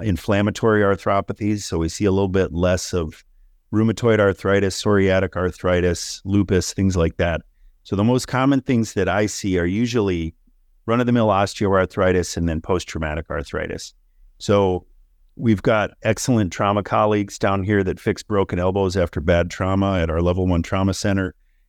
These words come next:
And they'll often come in yeah, there we go. So with post-traumatic arthritis, our guys are great at putting broken elbows back together. And then it's really common for those to get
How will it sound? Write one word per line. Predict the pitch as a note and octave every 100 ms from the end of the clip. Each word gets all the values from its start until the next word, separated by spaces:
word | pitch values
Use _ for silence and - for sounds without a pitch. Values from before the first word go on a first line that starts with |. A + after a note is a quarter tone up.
| _ -
And | F2+
they'll | A2 C3+
often | G#2 A2 - G2+ F2 E2+ -
come | A2 G2
in | G2+ F#2 F2+ - - _ _ _
yeah, | G#2+ G#2
there | G2+ C3
we |
go. | F#2+ D#2 D#2 _
So | - G#2
with | F#2+ F2+
post-traumatic | - B2 C3 - F2+ F#2 A2 F2+
arthritis, | E2 - F2 E2 E2+ - - _ _ - _ _
our | G2
guys | A#2 B2+ A2+
are | F#2+
great | F2 G#2 F#2+ G#2 F#2+ -
at | F#2+ -
putting | - G2+ G2 F2+ E2+ - F2+
broken | G2 G#2 - F2+
elbows | F#2 F2+ F2 -
back | F#2+ E2+
together. | - E2 F#2 F2+ D#2+ - _ _ _ -
And | F#2
then | A#2+
it's | G#2 F#2+
really | G2 F2+
common | - G#2 G2 F#2
for | F2+ -
those | E2+ F2+ F2+ -
to | -
get | E2 E2